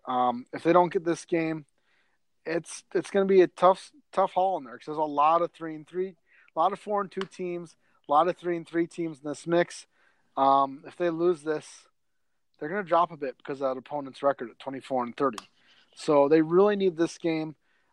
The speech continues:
more than, um, more than South O'Brien does a bit. South O'Brien's sitting there at number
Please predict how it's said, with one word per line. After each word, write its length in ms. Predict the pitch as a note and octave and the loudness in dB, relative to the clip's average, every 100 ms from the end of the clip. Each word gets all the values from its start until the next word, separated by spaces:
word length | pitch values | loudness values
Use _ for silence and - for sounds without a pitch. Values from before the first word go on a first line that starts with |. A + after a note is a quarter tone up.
| _ _ | _ _
more 380 | D3 E3 F#3 F3+ | 2 6 8 8
than, 160 | F#3 | 6
um, 480 | E3 D3+ C3+ A#2 G#2+ _ _ _ _ _ _ _ - _ _ _ _ _ _ _ _ _ _ | 6 6 2 -4 -12 _ _ _ _ _ _ _ -20 _ _ _ _ _ _ _ _ _ _
more 340 | G3 F#3 G#3+ G#3+ | -8 2 2 2
than 140 | F#3+ | -2
South 280 | F3 F#3 E3 | 6 6 6
O'Brien 460 | D3 C#3 C#3+ D#3+ | -4 0 0 0
does 240 | E3 E3+ E3 | -2 -4 -4
a 40 | |
bit. 260 | D#3+ F3+ - | -6 -8 -2
South 240 | F3+ G3+ | -2 -2
O'Brien's 500 | G#3+ E3 E3 E3+ D3+ | -4 -2 -2 -2 -8
sitting 180 | - - | -18 -18
there 140 | C#3+ | -18
at 80 | C3+ | -16
number 260 | D#3 D3 | -16 -16